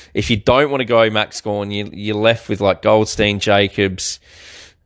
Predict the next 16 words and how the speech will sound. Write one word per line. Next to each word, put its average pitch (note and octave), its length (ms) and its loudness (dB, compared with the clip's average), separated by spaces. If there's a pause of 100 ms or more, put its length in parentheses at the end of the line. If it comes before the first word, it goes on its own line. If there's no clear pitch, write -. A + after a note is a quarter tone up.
(140)
There's - 400 -8
probably B2+ 500 2
not, G#2+ 300 2
and G#2 300 2
Riley G2+ 240 4
O'Brien, G2 340 2
there's G2 100 -4
probably A2+ 260 0
not G2 180 -2
too A2 320 -2
much G#2 240 0
else G2 240 2
after G2 300 0
that. G2 220 2
There's - 140 -6
just - 320 -10